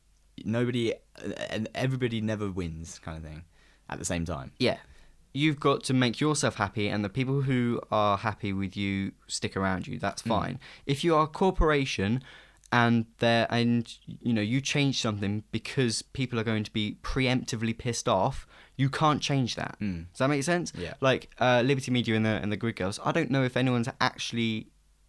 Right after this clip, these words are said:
Speaker 2: yelled at them about the Liberty Media and the Grid Girls.
Speaker 1: Exactly.
Speaker 2: However,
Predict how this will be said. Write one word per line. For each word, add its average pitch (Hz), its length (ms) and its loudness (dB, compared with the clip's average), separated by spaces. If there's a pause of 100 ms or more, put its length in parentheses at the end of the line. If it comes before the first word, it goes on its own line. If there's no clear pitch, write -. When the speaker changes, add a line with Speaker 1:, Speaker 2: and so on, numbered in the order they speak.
(200)
Speaker 2:
yelled 117 360 2
at 87 100 -4
them 98 100 -2
about 95 400 2
the 101 80 -2
Liberty 104 280 -2
Media 101 280 0
and 95 100 0
the 95 40 -2
Grid 113 220 -2
Girls. 104 180 -2
Speaker 1:
Exactly. 101 460 -4
Speaker 2:
However, 170 600 4